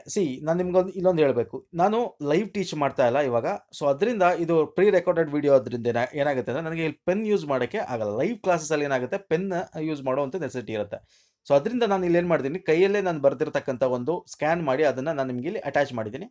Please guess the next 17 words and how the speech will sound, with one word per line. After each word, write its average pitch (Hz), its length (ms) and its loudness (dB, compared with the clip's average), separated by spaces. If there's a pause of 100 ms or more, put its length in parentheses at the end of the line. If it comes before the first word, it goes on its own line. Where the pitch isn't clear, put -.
(320)
But 214 180 2 (220)
I 180 100 4
will 170 180 4
explain 170 300 -4 (140)
everything. 185 360 -2 (380)
So, 208 140 0 (240)
don't 180 240 0
worry. 107 160 -2 (720)
So, 262 120 0 (120)
for 185 80 8 (100)
example, 185 380 2 (100)
ಕೆಲಸ 214 380 0 (120)
ಮತ್ತು 214 220 -2
ಕಾಲ, 135 280 4 (320)
time 214 220 2
and 190 160 -2
work - 180 0